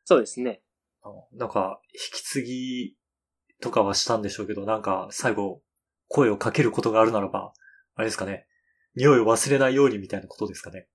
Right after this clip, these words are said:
Speaker 1: いや、まあ、忘れる悲しさを受け止めれる心構えをしておけってことですかね。
Speaker 2: <laughs>
Speaker 1: うん。忘れます。もう、多分。<laughs>
Speaker 2: それと、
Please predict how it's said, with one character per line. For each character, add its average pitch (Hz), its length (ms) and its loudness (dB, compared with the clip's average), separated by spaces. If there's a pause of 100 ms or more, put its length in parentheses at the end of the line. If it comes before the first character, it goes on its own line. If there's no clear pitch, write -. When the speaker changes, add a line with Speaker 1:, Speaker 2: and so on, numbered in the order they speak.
(720)
Speaker 1:
い 180 60 8
や、 185 180 10
ま 175 140 4
あ、 120 40 -4
忘 185 280 4
れ 277 120 6
る 269 160 2
悲 254 220 4
し - 80 -4
さ 247 180 4
を 220 360 4 (140)
受 202 200 2
け 202 40 0
止 226 60 4
め 226 120 2
れ 262 100 6
る 370 80 -4
心 165 320 2
構 208 180 2
え 156 60 4
を 110 80 -6
し - 100 -14
て - 80 -10
お 117 80 -8
け - 80 -10
っ - 40 -8
て 107 100 -20
こ 101 80 -20
と - 80 -20
で - 60 -20
す - 80 -20
か - 100 -18
ね。 185 180 -10 (560)
Speaker 2:
<laughs> - 680 -20
Speaker 1:
う 135 60 -6
ん。 120 140 -8 (580)
忘 160 220 0
れ 226 100 4
ま 190 160 4
す。 - 240 -12
も 135 340 -2
う、 - 160 -20
多 190 120 -2
分。 98 160 -12 (580)
<laughs> - 640 -20
Speaker 2:
そ - 160 -2
れ 113 80 0
と、 107 380 -4